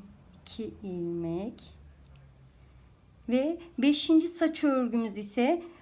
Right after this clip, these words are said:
on dört ilmek olan iki düz,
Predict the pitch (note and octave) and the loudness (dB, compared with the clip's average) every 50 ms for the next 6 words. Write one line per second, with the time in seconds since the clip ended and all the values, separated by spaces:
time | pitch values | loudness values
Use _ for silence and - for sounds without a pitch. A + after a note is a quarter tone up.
0 | - - - - _ _ _ _ - C4 D4+ E4+ F4+ F4 D#4+ C4 C#4 C4 B3 A#3+ | -20 -20 -20 -20 _ _ _ _ 0 2 4 4 6 6 4 4 6 4 4 4
1 | A#3 A#3+ - - - A#3 A#3+ A#3 A3+ A3+ A3 G#3+ G#3 G#3 - - - G#3+ G#3 G3+ | 2 -2 -6 -10 -4 -2 0 0 0 0 -2 -4 -6 -8 -12 -12 -6 -4 -2 -2
2 | G3 G3 F#3+ F#3+ G3 A3 C#4 F#4+ G4+ - - - - - _ _ - - - - | 0 0 0 0 2 2 2 0 -2 -4 -14 -20 -20 -20 _ _ -20 -20 -20 -20
3 | - - _ - - - - - - - - - - - - _ _ - - - | -20 -20 _ -20 -20 -20 -20 -20 -20 -20 -20 -20 -20 -20 -20 _ _ -18 -6 -6
4 | C#4 C#4 C4+ - D#4+ D4 A3+ G3+ A3 G#3+ A3 A#3 C#4+ D#4+ D#4+ - - | -6 -4 -2 -2 -2 -2 0 0 0 0 0 0 0 -2 -4 -8 -14